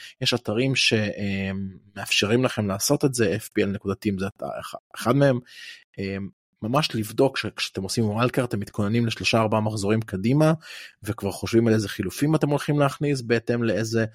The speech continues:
משחקים, ואתם אולי חוזרים אחורה לפרקים שלנו שדיברנו על כל הקבוצות, ואתם מסתכלים על קבוצות שמצטלבות בלוזים שלהם עם קבוצות אחרות.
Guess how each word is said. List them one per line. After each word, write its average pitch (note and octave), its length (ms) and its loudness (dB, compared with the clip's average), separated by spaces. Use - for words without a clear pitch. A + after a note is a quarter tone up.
משחקים, A2+ 520 2
ואתם G2 200 -2
אולי G2+ 140 0
חוזרים G#2 340 -2
אחורה G#2 300 2
לפרקים G#2 380 -2
שלנו G#2 180 0
שדיברנו G2 340 -4
על G2 60 -4
כל G2 160 -6
הקבוצות, G2+ 640 0
ואתם B2 480 0
מסתכלים G#2 380 -4
על G2+ 60 -4
קבוצות G#2 280 -4
שמצטלבות G2 720 0
בלוזים G#2 360 2
שלהם G2+ 240 0
עם G2 120 -4
קבוצות F#2+ 300 -12
אחרות. C#3+ 400 0